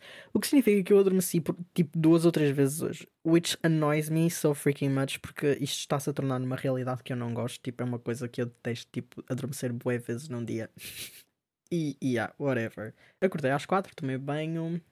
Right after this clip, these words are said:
fui fazer o meu almoço, que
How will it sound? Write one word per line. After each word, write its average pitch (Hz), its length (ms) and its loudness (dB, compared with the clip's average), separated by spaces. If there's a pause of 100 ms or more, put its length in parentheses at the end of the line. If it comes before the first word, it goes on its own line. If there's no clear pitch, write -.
(200)
fui 131 360 -4
fazer 127 360 0
o 123 40 -2
meu 123 160 -4
almoço, 156 880 -2
que 226 260 4